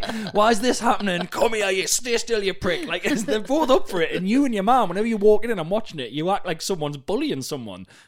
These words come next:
Speaker 2: They both
Speaker 1: It's
Speaker 2: want to do that
Speaker 1: horrible.
Speaker 2: to each other. It's fucking great.
Speaker 1: Oh, speaking, speaking of Sandra,
Speaker 2: Yeah.
Speaker 1: right? I hate watching reality T V with me mum.
Speaker 2: Oh,
Speaker 1: Holy
Speaker 2: right,
Speaker 1: shit.
Speaker 2: so hold on. Right.
Speaker 1: Oh, Jesus.
Speaker 2: Backstory here.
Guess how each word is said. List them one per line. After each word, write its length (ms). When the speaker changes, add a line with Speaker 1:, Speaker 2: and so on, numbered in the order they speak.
Speaker 2:
They 100
both 200
Speaker 1:
It's 80
Speaker 2:
want 140
to 80
do 80
that 120
Speaker 1:
horrible. 120
Speaker 2:
to 60
each 120
other. 220
It's 100
fucking 180
great. 220
Speaker 1:
Oh, 400
speaking, 520
speaking 260
of 80
Sandra, 600
Speaker 2:
Yeah. 160
Speaker 1:
right? 320
I 500
hate 400
watching 360
reality 320
T 260
V 180
with 160
me 80
mum. 300
Speaker 2:
Oh, 160
Speaker 1:
Holy 600
Speaker 2:
right, 220
Speaker 1:
shit. 180
Speaker 2:
so 200
hold 220
on. 300
Right. 160
Speaker 1:
Oh, 540
Jesus. 380
Speaker 2:
Backstory 200
here. 300